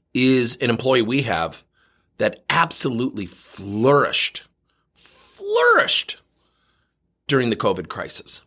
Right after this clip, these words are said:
She called me in February or March, and she said, "Are we okay as a company?" And I said,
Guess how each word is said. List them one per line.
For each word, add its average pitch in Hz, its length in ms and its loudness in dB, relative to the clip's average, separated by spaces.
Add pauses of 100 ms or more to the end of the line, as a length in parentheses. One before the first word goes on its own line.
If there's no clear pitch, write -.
(840)
She - 200 -2
called 185 400 2
me 117 420 2 (320)
in 104 460 0
February 127 460 2
or 104 80 6
March, 95 540 2 (160)
and 90 160 -6
she 101 100 -2
said, 95 380 0
"Are 95 100 2
we 113 180 2
okay 101 280 0
as 90 120 -2
a 104 60 -8
company?" 147 500 -2 (1200)
And 98 160 -2
I 98 120 2
said, 90 480 0